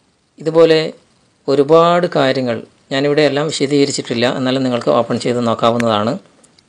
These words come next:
ഒരുപാട് കാര്യങ്ങൾ ഇവിടെ പഠിപ്പിക്കുന്നുണ്ട്. ഒരുപാട് ഉപകാരപ്രദമാകുന്ന വളരെ നല്ലൊരു ആപ്ലിക്കേഷനാണ് ഈ സുന്നി മൻസിൽ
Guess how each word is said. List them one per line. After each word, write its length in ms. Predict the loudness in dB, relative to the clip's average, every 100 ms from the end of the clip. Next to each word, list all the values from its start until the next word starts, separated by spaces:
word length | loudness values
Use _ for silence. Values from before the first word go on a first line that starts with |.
| -4
ഒരുപാട് 300 | 0 0 0
കാര്യങ്ങൾ 320 | 0 0 0 -2
ഇവിടെ 180 | 0 0 -2 -4 -16 -20 -20 -20 -20 -20 -8
പഠിപ്പിക്കുന്നുണ്ട്. 680 | -6 -4 -2 0 0 2 2 -2 -8 _ _ _ -4
ഒരുപാട് 360 | 0 2 2 0 -2
ഉപകാരപ്രദമാകുന്ന 880 | 0 2 2 0 -2 0 0 0 0 -2 -4 -14 -20 -20 -20 -2 2
വളരെ 300 | 4 6 4 2 -8 -18 _ _ _ -20 -20 -20 _ _ -20 -16 -6
നല്ലൊരു 280 | -2 0 0 -2
ആപ്ലിക്കേഷനാണ് 640 | -2 -2 -2 -2 -2 -2 -4 -10 _ _ -12 -4 0
ഈ 20 | 0 -4 -10 _ _ _ _ _ _ _ _ _ _ _ _ _ _ _ _ _ _ _ _ _ _ _ _ -14 -6
സുന്നി 340 | -2 0 0 -2 -2
മൻസിൽ 320 | 0 0 -2